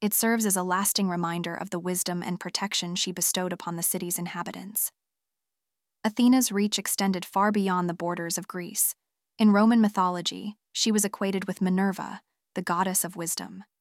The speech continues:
This fusion of cultures highlights the universal appeal of Athena's wisdom and strength, a testament to her enduring influence across civilizations.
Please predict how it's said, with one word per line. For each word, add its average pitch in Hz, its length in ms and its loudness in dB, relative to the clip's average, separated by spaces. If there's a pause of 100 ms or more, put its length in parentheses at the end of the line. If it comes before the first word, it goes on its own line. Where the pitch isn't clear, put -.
(720)
This 226 220 4
fusion 226 360 4
of 202 120 2
cultures 190 500 -4
highlights 202 460 0
the 196 100 -2
universal 202 560 2
appeal 190 380 -6
of 180 100 -10
Athena's 185 420 -4
wisdom 175 380 -6
and 170 140 -6
strength, - 500 -8 (580)
a 208 100 0
testament 208 640 -2
to 196 100 -2
her 190 160 -2
enduring 190 420 4
influence 185 500 -2
across 180 360 -4
civilizations. 175 1000 -4